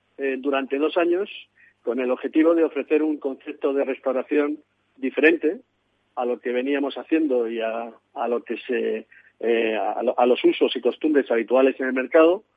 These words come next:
un concepto inspirado en la temática australiana, con lo que todo ello representa para la gente joven, es el destino más deseado de la juventud española, es un concepto fresco donde, eh, el deporte, el surf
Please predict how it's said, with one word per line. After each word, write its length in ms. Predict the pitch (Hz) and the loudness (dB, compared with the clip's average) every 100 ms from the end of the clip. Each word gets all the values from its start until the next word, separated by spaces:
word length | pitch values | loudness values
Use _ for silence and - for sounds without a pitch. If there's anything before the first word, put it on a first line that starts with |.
| _ _ _ - | _ _ _ -6
un 100 | 139 | 0
concepto 500 | 147 139 170 170 147 | 2 2 0 4 4
inspirado 580 | 139 139 139 143 139 139 | 4 2 4 4 4 2
en 100 | 131 | 0
la 100 | 123 | -2
temática 400 | 131 139 135 131 | -4 -4 -2 -4
australiana, 760 | 127 - 127 139 156 160 220 _ _ _ _ _ | -4 -4 -2 2 2 0 -8 _ _ _ _ _
con 160 | 120 | -6
lo 120 | 117 | -4
que 120 | 113 113 | -4 -4
todo 240 | 131 131 | -2 0
ello 160 | 127 127 | 0 -2
representa 560 | 117 120 156 147 131 | -4 -4 -4 -2 -4
para 220 | 120 113 | -4 -8
la 120 | 110 107 | -8 -8
gente 280 | 135 117 131 | -8 -8 -2
joven, 480 | 156 160 165 180 - _ _ _ | 2 4 2 0 -10 _ _ _
es 80 | |
el 80 | 131 | -4
destino 460 | 120 120 151 143 123 | -4 -2 0 0 0
más 200 | 131 120 | -2 -4
deseado 460 | 127 - 131 127 | -6 -2 -2 -2
de 60 | 123 | -4
la 80 | 117 | -6
juventud 340 | - 117 131 135 | -8 -10 -8 -10
española, 640 | - 123 147 160 156 160 _ _ - _ | -8 -4 2 4 2 0 _ _ -20 _
es 160 | 135 - | -8 -6
un 120 | 139 | -4
concepto 460 | 127 120 139 - 123 | -4 -4 -4 -2 -2
fresco 480 | 151 160 - 151 | 0 -2 -2 -2
donde, 480 | 143 120 117 117 113 - - _ | 0 -2 -4 -6 -8 -14 -20 _
eh, 220 | - 117 - | -6 -4 -4
el 140 | 117 | -2
deporte, 680 | 120 - 147 - 135 135 - | -2 2 0 2 0 0 -6
el 120 | - | -14
surf 380 | - 160 147 - | -2 2 2 0